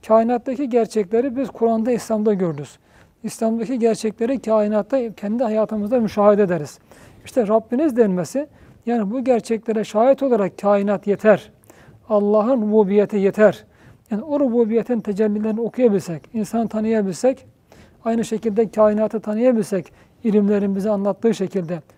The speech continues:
çok iyi tanıyabilsek, o Kur'an'da anlatılan gerçeklerin aynen Allah'ın rububiyet tecellileri olan kainatta, tarihi hadiselerde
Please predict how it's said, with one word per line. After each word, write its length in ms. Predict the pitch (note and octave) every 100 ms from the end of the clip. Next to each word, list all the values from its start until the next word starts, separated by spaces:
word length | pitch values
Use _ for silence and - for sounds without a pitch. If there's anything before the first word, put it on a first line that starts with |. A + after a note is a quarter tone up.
| _
çok 200 | A#3+ G#3+
iyi 100 | G#3+
tanıyabilsek, 680 | G#3 G#3 G3+ F3+ D#3 C4 C4 - _ - _ _ _ _ _
o 200 | A#3 A3+ - _
Kur'an'da 400 | G#3+ A3 A3 C#4+
anlatılan 460 | B3+ G#3+ G#3 G3
gerçeklerin 640 | F3+ F#3+ - F#3+ G#3 B3 D4 - - - - _ -
aynen 300 | B3+ B3+ A#3+
Allah'ın 420 | A#3+ G#3+ A3 B3+
rububiyet 540 | G3 G#3+ G3+ G3+ C#4
tecellileri 560 | B3 F#3 G3 F#3 F3+ F#3
olan 280 | F3+ F3 C#3+ _ - - -
kainatta, 600 | G#3 G3 G3 F#3 B3+ C4+
tarihi 460 | C4 G#3 G3 A#3
hadiselerde 760 | G#3 F#3+ - G3 F#3+ F#3 A3+